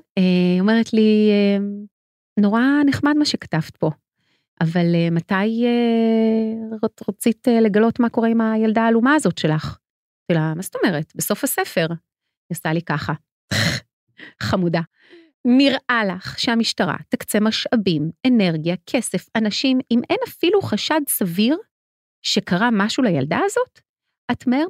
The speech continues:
מאוד צריכה אחרי, אה, חמישה פרקים גג, שישה, שבעה, לגלות מה קרה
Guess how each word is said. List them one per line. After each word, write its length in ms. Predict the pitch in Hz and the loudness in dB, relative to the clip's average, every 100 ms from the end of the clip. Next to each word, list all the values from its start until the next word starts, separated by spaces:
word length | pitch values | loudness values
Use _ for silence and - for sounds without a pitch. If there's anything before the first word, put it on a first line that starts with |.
| - | -2
מאוד 120 | 392 | -2
צריכה 440 | - 330 - 349 | 0 -2 0 0
אחרי, 420 | 349 302 311 330 330 | 0 -2 0 0 0
אה, 220 | 320 294 | 0 0
חמישה 440 | - 262 247 339 | -2 -2 0 -2
פרקים 720 | 330 311 - 320 330 311 294 269 _ - 202 | -2 -4 0 0 2 0 -2 -6 _ -10 -2
גג, 280 | 262 294 294 180 180 _ - | 0 2 0 -4 -10 _ -10
שישה, 400 | - 240 277 277 | -6 -2 -2 -2
שבעה, 340 | 247 214 240 | -2 -2 0
לגלות 340 | 262 214 233 | 0 0 0
מה 80 | 269 | -2
קרה 200 | 269 269 | 0 0